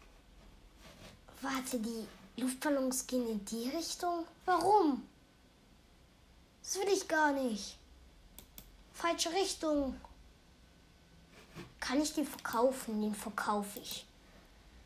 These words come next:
Hier, Misskehr. Das Böse.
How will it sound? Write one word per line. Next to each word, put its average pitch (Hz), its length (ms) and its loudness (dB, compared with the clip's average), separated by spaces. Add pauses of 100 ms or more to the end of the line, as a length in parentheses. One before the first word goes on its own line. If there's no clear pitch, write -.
(1300)
Hier, 226 240 -2 (100)
Misskehr. 196 720 -6 (460)
Das 208 180 -4
Böse. 220 560 -4